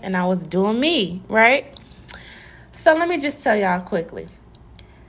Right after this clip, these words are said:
I don't match really well on certain sites. Like, people match me 'cause I look good, but I don't hold a conversation well because I just don't like small talk. I'm one of them people where you have to meet me in person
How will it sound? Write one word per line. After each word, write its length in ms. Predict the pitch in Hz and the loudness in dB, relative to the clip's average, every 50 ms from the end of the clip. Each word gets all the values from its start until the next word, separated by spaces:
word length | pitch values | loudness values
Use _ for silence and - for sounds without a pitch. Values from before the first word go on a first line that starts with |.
| - - - - - - - - - | -20 -20 -20 -20 -20 -20 -4 2 6
I 140 | 262 381 554 571 | 6 6 6 6
don't 160 | 392 302 240 | 2 2 2
match 340 | 233 233 233 220 202 - - | 4 6 6 6 4 2 0
really 200 | 214 202 190 185 | -2 0 0 2
well 340 | 180 185 190 185 180 175 - - | 2 2 4 4 4 2 2 0
on 280 | 170 180 175 - - | -2 -2 -2 -2 -4
certain 400 | - - - - - 214 175 170 | -6 -8 -4 0 0 0 0 0
sites. 340 | 180 - - 170 156 165 185 | 0 2 2 2 2 2 0
Like, 200 | 190 190 185 - | -4 -6 -6 -8
people 220 | - 359 370 254 214 | -10 -6 -4 -2 0
match 320 | 202 202 214 220 214 220 | 2 4 2 2 2 -2
me 80 | 226 208 | -4 -4
'cause 120 | 196 208 | -2 0
I 80 | 190 185 | 0 0
look 300 | 180 180 214 226 220 196 | 2 2 0 0 -2 -2
good, 320 | 190 220 220 220 214 202 | 0 0 2 2 2 2
but 100 | 185 185 | 2 4
I 80 | 185 202 | 4 4
don't 160 | 214 208 190 | 4 4 2
hold 260 | 185 185 214 208 196 | 0 0 0 0 0
a 60 | 180 185 | 0 0
conversation 720 | - 208 190 180 160 165 - - 185 190 190 - 190 170 | 0 0 0 0 -2 -4 -4 -2 -2 -2 -2 -2 -2 -2
well 180 | 175 175 170 170 | -2 0 -2 -2
because 240 | 170 185 - 220 214 | -2 -4 -2 2 4
I 80 | 254 277 | 4 4
just 200 | 262 285 240 214 | 4 0 -2 2
don't 260 | - 220 214 196 175 | 4 4 4 4 4
like 200 | 175 180 175 175 | 2 0 -2 -2
small 320 | 180 - - 185 175 170 165 | -4 -4 -2 0 2 2 2
talk. 300 | 165 - 190 160 156 - | 2 2 2 2 4 4
I'm 140 | 185 233 262 | 4 4 6
one 80 | 269 | 4
of 60 | 247 | 4
them 120 | 226 214 214 | 2 0 0
people 300 | - 208 202 190 190 180 | 0 -2 -2 0 0 0
where 100 | 175 175 | 2 2
you 160 | 185 202 220 | 2 2 2
have 160 | 208 180 180 | 0 0 -2
to 60 | 185 | -2
meet 180 | 170 175 180 - | -4 -4 -4 -4
me 160 | 175 180 175 156 | -4 -4 -4 -4
in 100 | 147 165 | -4 0
person 520 | - 220 226 226 220 220 220 208 202 202 | 4 4 6 6 4 2 0 -2 -2 -4